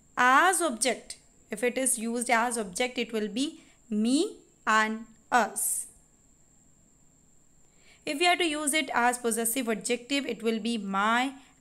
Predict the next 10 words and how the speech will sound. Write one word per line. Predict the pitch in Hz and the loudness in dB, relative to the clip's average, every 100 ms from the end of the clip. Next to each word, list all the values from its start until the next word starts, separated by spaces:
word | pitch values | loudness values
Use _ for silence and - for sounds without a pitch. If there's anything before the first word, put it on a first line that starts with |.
| - | 0
and | 220 208 208 208 - - - | 2 2 -2 -8 -16 -8 0
our. | 233 196 415 - - _ _ - - - _ _ - _ _ _ _ _ - | 2 0 -4 -20 -20 _ _ -20 -20 -20 _ _ -20 _ _ _ _ _ -8
If | 226 | -4
we | 233 | -2
want | 233 226 226 | -2 -2 -2
to | |
use | 233 233 233 | -4 -2 -2
it | 233 | 0
as | 233 220 - | 2 2 -2
possessive | - 220 208 220 247 | -4 -4 -2 -2 0